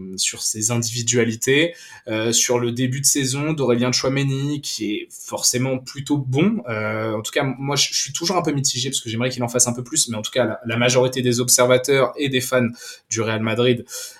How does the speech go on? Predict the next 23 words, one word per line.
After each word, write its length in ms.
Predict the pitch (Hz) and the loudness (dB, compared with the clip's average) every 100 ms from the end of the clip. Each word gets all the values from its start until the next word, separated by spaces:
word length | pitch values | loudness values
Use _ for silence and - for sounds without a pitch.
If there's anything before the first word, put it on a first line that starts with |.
| - | -6
euh, 280 | 110 107 107 104 | 0 0 0 0
sont 240 | - 117 | 0 0
plutôt 500 | 117 113 - 120 110 | -6 -6 0 2 2
d'ac-, 520 | 110 117 120 - - - | 2 -2 -2 -4 -4 -6
d'accord 400 | 120 120 139 123 | -6 -2 0 -2
pour 140 | 110 | -2
dire 180 | 113 120 | -6 -6
qu'il 160 | - 110 | -6 -4
réalise 280 | 113 120 110 | -2 -2 0
un 180 | 117 | 2
excellent 400 | 139 127 127 123 | 2 2 2 0
début 180 | 117 110 | 0 -2
de 60 | - | -2
saison. 420 | 127 120 165 196 - - - | 2 2 2 -2 -4 -20 -10
Fe-, 360 | - 143 143 143 | 0 4 4 4
Federico 440 | 160 165 160 170 | 4 6 6 4
Valverde, 640 | 156 147 147 143 143 147 143 _ _ _ - - | 4 4 4 4 2 0 -2 _ _ _ -12 -8
je 60 | - | 0
suis 80 | 120 | 0
un 80 | |
peu 80 | 123 | 2
plus 160 | 143 185 | 2 4
mitigé. 560 | 160 - 117 104 - | 4 4 4 2 -2